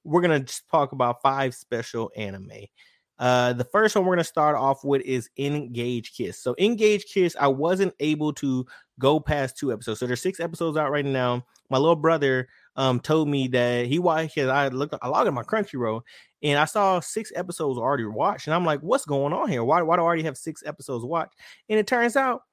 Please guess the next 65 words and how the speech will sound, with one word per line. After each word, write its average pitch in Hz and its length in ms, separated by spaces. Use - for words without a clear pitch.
homie 185 220
was 190 120
already 220 180
watching 285 340
it. 113 60
He 135 80
was 147 100
already 156 380
watching 139 460
it 151 40
and 143 100
paying 147 200
attention 151 300
to 151 180
it - 20
and 139 80
everything 139 280
like 131 160
that. 139 140
So 123 120
I 120 100
hit 151 160
him 170 140
up 160 100
and 143 100
I 131 40
was 123 80
like, 120 180
"Hey, 170 320
I - 100
don't 143 100
have 135 120
time 120 200
to 107 80
watch 156 380
this. 151 240
What 170 160
do 180 80
you, 175 140
what, 208 200
what, 202 320
what 208 80
do 202 60
you 180 80
think?" 127 120
He's 151 120
like, 170 160
"Okay, 214 580
it's 370 120
pretty 151 240
solid. 139 520
It's 135 140
pretty 131 240
good," 170 440
everything 120 380
like 107 280
that. 147 260
He - 80
said, - 180
"I 175 180
recommend 143 580
somebody 117 360
to 110 80
watch 95 360
it." - 80